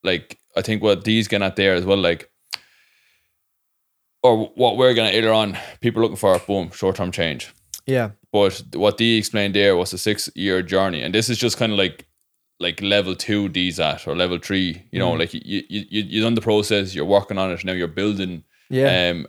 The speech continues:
Speaker 1: a platform to help people, I suppose. And
Speaker 2: Yeah.
Speaker 1: then another level come on top of that. And I think, uh, like, I think it's realising, right, one, take responsibility, get your head out your arse,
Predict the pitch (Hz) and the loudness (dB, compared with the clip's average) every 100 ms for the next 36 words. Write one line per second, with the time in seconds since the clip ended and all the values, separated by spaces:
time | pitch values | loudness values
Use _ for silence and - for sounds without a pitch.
0 | - 82 - 113 107 - 85 82 104 104 | -6 -6 -4 0 0 0 -8 -4 -4 -4
1 | 85 64 - - 50 - - 127 - 90 | -6 -8 -8 -10 -12 -14 -6 0 0 0
2 | - 104 110 104 98 87 101 87 87 78 | -2 0 2 2 0 0 -4 -4 -2 -2
3 | 85 80 - _ _ _ _ _ _ - | 0 0 -2 _ _ _ _ _ _ -12
4 | 101 101 120 110 - - 95 98 101 113 | -6 -4 -2 -2 -2 -4 -4 -4 -2 -2
5 | 98 107 104 92 90 90 - _ _ _ | 0 2 2 2 0 -4 -4 _ _ _
6 | _ - 110 104 - 120 120 113 101 82 | _ -2 0 0 0 -2 0 -2 -2 -4
7 | 76 80 - _ - 95 104 104 92 87 | -6 -8 -10 _ -8 0 2 4 2 2
8 | 80 - | 0 -8